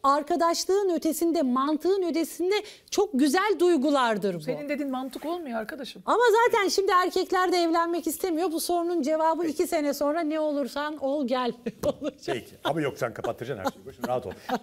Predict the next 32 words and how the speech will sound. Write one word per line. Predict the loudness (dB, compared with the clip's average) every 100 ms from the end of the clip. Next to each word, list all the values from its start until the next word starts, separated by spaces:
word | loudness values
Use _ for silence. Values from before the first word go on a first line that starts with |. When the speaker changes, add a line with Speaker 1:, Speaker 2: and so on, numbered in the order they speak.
| -2
Speaker 3:
Şey, | -2 -2 -8 -2 2 2 2
kesinlikle | 0 0 0 -2 -2 -4
mantık | -2 -2 -2 -6 -6 -4
hiç | -4 0
görmedim. | 0 0 -2 -4 -6 -14 -6
Ömür | -2 0 0
boyu | 0 0
devam | 0 0 -2
edecek | -6 -6 -6
bir | -2
aşk, | -2 -2 -6
mantık | -4 -4 -6 -6
her | -2 -2
zaman | -2 -4 -2
da... | -2 -4 -8
Bir | -8
dakika, | -8 -10
eden | -6 -4 -4 -6
bir | -2 -2
aşk, | -4 -12 _ _ _
mantık | -6 -4 -4 -4
her | -2 -2
zaman | -4 -4 0
daha | 0 -2
kuvvetli, | -4 -4 -2
her | -4 -4
konuda | -6 -6
kontrol | -4 -6 -4
edebilirsin. | -6 -6 -8 -12 -8
Hiçbir | -8 -6 -4
şey | -2
anlamadım. | -2 -6 -10